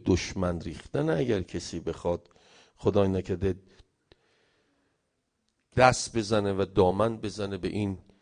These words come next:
فتنه‌های مذهبی بین شیعه و سنی و اینها. به هر حال هم تو کشورم هم کشورهای دیگه دارن زندگی می‌کنن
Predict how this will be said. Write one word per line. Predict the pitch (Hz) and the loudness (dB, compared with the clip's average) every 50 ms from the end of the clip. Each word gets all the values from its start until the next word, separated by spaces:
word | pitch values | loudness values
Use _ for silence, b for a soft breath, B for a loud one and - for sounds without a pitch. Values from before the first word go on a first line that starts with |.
| b b b b b b b _ - | b b b b b b b _ -2
فتنه‌های | - 95 - - 98 92 90 95 98 98 | -2 -2 0 0 0 2 2 2 2 0
مذهبی | 95 90 87 87 - - - - 87 85 87 82 | -2 -2 -4 -4 -6 -8 -8 -6 -4 -4 -2 -2
بین | 87 87 87 85 | -2 -4 -4 -4
شیعه | 85 - - - 95 - - 98 | -6 -8 -8 -8 -10 -8 -8 -6
و | 98 95 | -6 -6
سنی | 90 - - - 90 80 78 78 80 82 | -8 -10 -10 -10 -10 -10 -10 -10 -12 -12
و | 82 85 | -12 -14
اینها. | - - - - - 90 - _ _ _ _ _ _ _ _ _ _ _ _ _ _ _ _ _ _ _ _ _ _ _ _ _ _ _ _ _ _ _ | -14 -18 -20 -20 -20 -20 -20 _ _ _ _ _ _ _ _ _ _ _ _ _ _ _ _ _ _ _ _ _ _ _ _ _ _ _ _ _ _ _
به | - 151 | 2 4
هر | 147 147 147 135 | 6 6 6 4
حال | 135 147 147 | 2 0 0
هم | 135 143 127 | 0 -2 -4
تو | 127 - - - | -4 -6 -8 -6
کشورم | - - 101 - - - 110 110 110 107 | -4 -4 -4 -4 -4 -2 -2 0 0 0
هم | 101 98 | -2 -4
کشورهای | 95 - 87 - - - 87 85 87 85 82 82 | -6 -8 -10 -10 -6 -6 -6 -4 -4 -4 -6 -6
دیگه | 80 85 82 90 95 | -8 -8 -8 -6 -6
دارن | 90 90 85 92 95 95 | -6 -6 -6 -6 -8 -10
زندگی | 87 90 78 76 73 73 71 82 113 | -10 -12 -12 -10 -10 -10 -8 -8 -6
می‌کنن | 135 143 65 - - 87 78 76 80 - | -6 -6 -8 -10 -10 -12 -12 -12 -16 -18